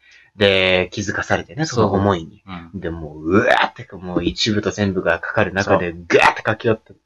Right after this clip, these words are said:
Speaker 1: て、うわーっていうね。うわー。えー、これをね、いや、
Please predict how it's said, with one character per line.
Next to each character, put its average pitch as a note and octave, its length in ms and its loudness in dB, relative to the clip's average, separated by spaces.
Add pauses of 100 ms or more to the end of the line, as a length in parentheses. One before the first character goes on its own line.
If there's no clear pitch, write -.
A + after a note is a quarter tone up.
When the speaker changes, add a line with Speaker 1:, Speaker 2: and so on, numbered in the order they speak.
(140)
Speaker 1:
て、 - 80 -16 (240)
う B2 280 6
わ F#3 140 8
ー - 220 4
っ - 40 -20
て A#2+ 100 4
い F2+ 120 2
う F2+ 80 -6
ね。 G3+ 300 6 (580)
う A2 80 -4
わ A#2 60 8
ー。 B2 40 10
え D3+ 1000 10
ー、 - 80 0
こ D3 140 8
れ A#3+ 160 8
を C4 160 8
ね、 G#3 300 8
い G#2+ 40 4
や、 A#2 140 6